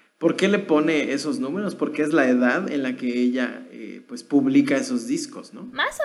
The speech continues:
Speaker 2: o menos, porque ya hizo trampa ahorita. Así que, ojo con
Speaker 1: Se
Speaker 2: esto,
Speaker 1: está
Speaker 2: porque
Speaker 1: quitando años.
Speaker 2: <laughs> Sí, o sea, ahorita ella tiene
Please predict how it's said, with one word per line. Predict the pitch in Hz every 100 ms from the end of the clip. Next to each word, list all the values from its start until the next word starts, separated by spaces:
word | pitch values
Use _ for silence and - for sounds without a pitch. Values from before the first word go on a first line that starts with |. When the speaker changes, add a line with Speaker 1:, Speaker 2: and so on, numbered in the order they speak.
| 453
Speaker 2:
o |
menos, | 262 220 196 190
porque | 202 220 233
ya | 247
hizo | 339 403
trampa | 285 208 208 226 196
ahorita. | 185 170 - - - _
Así | - - 220
que, | 214 208 - - _
ojo | 220 254 302
con | 226 294
Speaker 1:
Se | 277
Speaker 2:
esto, | - 156
Speaker 1:
está | 156 170
Speaker 2:
porque | 185 -
Speaker 1:
quitando | - 175 165
años. | 151 147 151 147 147 - - - 240
Speaker 2:
<laughs> | 220 - 339 330 262
Sí, | 247 277 -
o | 262
sea, | 269 - -
ahorita | 240 247 285 403 370
ella | 320 320
tiene | 285 277 285 - -